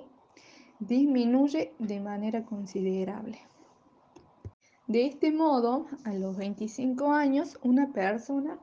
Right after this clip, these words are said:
pierde en torno al uno por ciento de su fuerza máxima cada año, por lo que a los sesenta y cinco años una persona solo tendrá el sesenta por ciento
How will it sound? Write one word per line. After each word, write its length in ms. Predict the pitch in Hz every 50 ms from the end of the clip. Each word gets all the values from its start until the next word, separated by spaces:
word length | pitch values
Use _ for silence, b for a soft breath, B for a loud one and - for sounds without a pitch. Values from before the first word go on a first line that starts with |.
| - -
pierde 580 | 240 254 269 262 262 269 254 262 269 - - -
en 200 | - 214 208 214
torno 420 | 220 - 226 226 240 254 262 285 269
al 120 | 240 220
uno 260 | 220 233 240 254 247
por 200 | 254 220 196 190
ciento 380 | - - 208 214 226 226 240 240
de 80 | 226 220
su 140 | - 196
fuerza 380 | 190 - 208 220 220 - - 240
máxima 580 | 226 226 233 240 247 247 - 277 277 294 285 285 - -
cada 400 | - 302 302 302 302 277 277 277
año, 320 | 294 269 247 208 196 196 190 - - _ B B B B B B B B B B B
por 140 | - 208 185
lo 160 | 196 196 190
que 80 | - 202
a 20 |
los 140 | 196 202 202
sesenta 400 | - 226 220 - 220 214 - 220
y 20 |
cinco 480 | 220 - 240 254 262 262 254 269 269 269
años 320 | 277 269 262 254 262 277 269
una 280 | 254 233 240 254 247
persona 460 | - 226 196 196 - - 233 233 233 226
solo 300 | - 226 226 240 240 240
tendrá 440 | - 202 190 202 208 214 226 233
el 100 | 240 247
sesenta 680 | 247 - - 220 208 196 - - - 277 294 285 311 262
por 220 | 247 247 233 233
ciento 580 | - - 302 302 294 294 294 294 349 - -